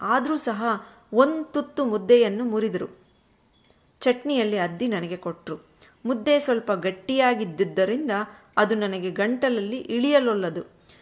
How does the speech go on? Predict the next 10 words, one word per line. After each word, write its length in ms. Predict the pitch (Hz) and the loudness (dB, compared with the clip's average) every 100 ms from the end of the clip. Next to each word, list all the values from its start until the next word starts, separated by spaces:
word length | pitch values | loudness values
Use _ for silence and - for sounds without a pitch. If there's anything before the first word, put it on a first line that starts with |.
| _ 214 | _ 0
ನೀರನ್ನು 480 | 240 262 262 220 | 2 2 0 0
ಕುಡಿದು 320 | 214 208 185 185 | -2 -2 -2 -2
ಕಷ್ಟಪಟ್ಟು 720 | 202 - - 254 254 247 262 | -6 -10 -4 -2 -2 -4 -2
ನುಂಗಿದೆ. 520 | 233 208 185 226 247 - - _ - | -2 -4 -4 -6 -6 -14 -20 _ -4
ಏಕೆಂದರೆ 760 | 202 202 190 175 202 196 - - - | -2 -2 -4 -2 -4 -4 -8 -18 -8
ನಮ್ಮ 260 | 196 196 185 | -4 -2 -2
ಮನೆಯಲ್ಲಿ 720 | 175 180 233 233 175 170 180 - _ | -2 -2 0 -2 -2 -6 -6 -14 _
ಮುದ್ದೆಯನ್ನು 600 | 196 180 240 233 185 185 196 | -6 -2 0 0 -2 -6 -6
ಅಳ್ಳಕವಾಗಿ 760 | 190 220 269 262 240 214 190 | -4 -2 -2 -2 0 0 -2
ಮಾಡುತ್ತೇವೆ, 680 | 180 160 160 - 165 143 175 | -4 -4 -6 -8 -8 -8 -10